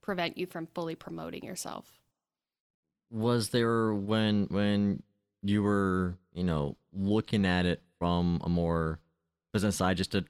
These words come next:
Speaker 2: just more in terms of just, I would say, just help, help more be successful this time around, um, was there,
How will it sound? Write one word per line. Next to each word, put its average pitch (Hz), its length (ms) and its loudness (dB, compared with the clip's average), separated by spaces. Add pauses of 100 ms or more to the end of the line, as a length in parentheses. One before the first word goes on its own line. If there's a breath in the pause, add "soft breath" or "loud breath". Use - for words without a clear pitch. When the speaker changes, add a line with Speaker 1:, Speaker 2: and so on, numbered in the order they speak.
(160)
Speaker 2:
just 113 220 0
more 156 240 4
in 110 60 2
terms 104 280 2
of 92 120 2
just, 92 240 -2
I 90 80 2
would 92 100 2
say, - 100 -4
just 90 160 -2
help, 90 220 -4
help 98 160 2
more 92 160 2
be 87 140 0
successful 85 440 -4
this 82 60 -8
time 85 180 -4
around, 82 480 -2 (440)
um, 98 280 0
was 107 220 0
there, 107 420 2